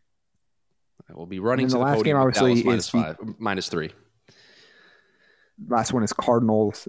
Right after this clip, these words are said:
Speaker 2: Oh, by the way, the total on that one is forty-nine. Cardinals at Rams in the N F C battle. N F C
Speaker 1: So
Speaker 2: West
Speaker 1: this is
Speaker 2: battle, I
Speaker 1: tough.
Speaker 2: should say.
Speaker 1: This is tough, right?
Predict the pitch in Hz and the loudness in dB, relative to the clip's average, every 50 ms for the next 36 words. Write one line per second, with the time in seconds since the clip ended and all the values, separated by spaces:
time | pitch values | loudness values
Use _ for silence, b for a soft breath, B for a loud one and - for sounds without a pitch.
0 | - 139 139 120 101 - - 117 101 92 87 - - 110 98 95 95 98 92 - | 0 2 2 2 2 0 0 2 2 0 0 0 2 2 2 2 0 0 0 0
1 | 98 92 90 - - - 107 101 95 87 87 - - _ - 101 92 90 90 87 | -2 -2 -2 -4 -4 -2 0 0 0 0 -4 -6 -10 _ -8 -6 -4 -4 -4 -4
2 | 82 82 80 - _ _ _ _ _ _ _ _ _ _ _ - - 156 160 180 | -6 -8 -10 -14 _ _ _ _ _ _ _ _ _ _ _ -2 2 4 4 4
3 | 180 180 180 180 175 156 156 - 147 147 127 131 127 123 131 127 113 107 95 - | 4 4 4 2 2 2 2 2 2 2 2 2 2 2 2 2 2 0 -2 -2
4 | 104 101 107 113 113 110 - - - - 110 107 95 87 73 69 - - - - | 0 0 0 0 0 -2 -4 -6 -4 -2 -2 0 0 0 0 -2 -4 -8 -12 -18
5 | _ b b b b b b - 101 95 - 98 90 147 160 208 208 247 214 - | _ b b b b b b -10 -8 -6 -4 -2 0 2 2 2 2 0 2 2
6 | - 165 131 - - - - - - - - 135 147 - 175 160 - - 98 85 | 2 2 0 0 -6 -10 -12 -14 -14 -8 -6 -4 -4 -4 -4 -4 -4 -4 -4 -4
7 | - - 113 120 143 151 | -6 -4 -4 -4 -4 -4